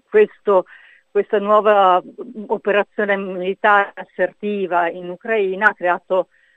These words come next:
eh, ulteriori timori, che sono anche abbastanza stati cavalcati dal partito al governo in Georgia, mm, che accusa l'Occidente di voler creare un secondo fronte. Insomma, sì, questa situazione sta destabilizzando anche,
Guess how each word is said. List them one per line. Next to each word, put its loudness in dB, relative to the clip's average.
eh, -4
ulteriori 0
timori, -2
che -2
sono 0
anche 2
abbastanza -4
stati -4
cavalcati 0
dal -4
partito -4
al -2
governo 0
in -10
Georgia, 2
mm, -12
che -4
accusa -6
l'Occidente -6
di -6
voler -4
creare -4
un -10
secondo -6
fronte. 0
Insomma, 0
sì, -20
questa 2
situazione 2
sta 4
destabilizzando -2
anche, -4